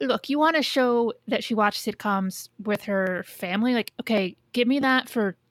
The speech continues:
just show me that for five seconds and it's fine and I get it. Repeatedly doing it is like, "Do you get it yet? Do you get it yet? Do you get it yet?" This is something she did with her family, and this is how she connects with people, and this is how, like, this, I'm like, I kinda got that through the entire show.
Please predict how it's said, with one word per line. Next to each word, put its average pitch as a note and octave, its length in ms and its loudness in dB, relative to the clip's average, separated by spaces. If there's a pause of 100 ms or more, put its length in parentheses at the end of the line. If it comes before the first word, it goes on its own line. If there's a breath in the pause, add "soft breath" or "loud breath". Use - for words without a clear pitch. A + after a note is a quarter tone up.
just - 260 -6
show - 280 0
me C4+ 100 2
that C4 100 2
for C4 140 -2
five G#3+ 280 0
seconds B3+ 460 -4
and G3+ 100 -2
it's F#3 160 -10
fine F#3+ 360 -2
and F#3+ 80 -4
I F3 80 -4
get E3+ 200 -2
it. G#3+ 240 -2 (1160 loud breath)
Repeatedly A#3 720 0
doing A3 340 2
it C4 220 2
is G#3+ 240 -2
like, F#3+ 400 -2
"Do A3+ 100 -4
you A3 60 0
get G3+ 140 0
it A3 120 4
yet? B3+ 220 2
Do G3 60 -4
you G3+ 80 -2
get F#3+ 160 -2
it F#3+ 60 0
yet? G#3+ 200 0
Do A3 80 -8
you F3+ 100 -2
get F#3+ 160 -4
it - 40 -6
yet?" G#3+ 180 -2
This G#3+ 120 -6
is F#3+ 80 -10
something G#3 180 -2
she A3 140 -4
did G#3 60 -4
with G3+ 100 -6
her F3+ 80 -10
family, G#3+ 420 -2
and F3+ 100 -4
this F#3 80 -6
is G#3 120 -6
how G#3+ 120 0
she G#3 140 -8
connects G#3 400 -6
with A3 140 -6
people, F#3+ 180 -8
and F3+ 100 -6
this G3+ 120 -6
is G3+ 100 -8
how, F#3 360 -2
like, F3 280 -8
this, F#3+ 240 -6
I'm A3 100 -4
like, G#3+ 160 -4 (380 loud breath)
I - 80 0
kinda E4+ 500 0
got C#4+ 280 2
that C4+ 200 0
through A#3+ 140 0
the A#3 160 4
entire A3+ 400 0
show. F3+ 460 -4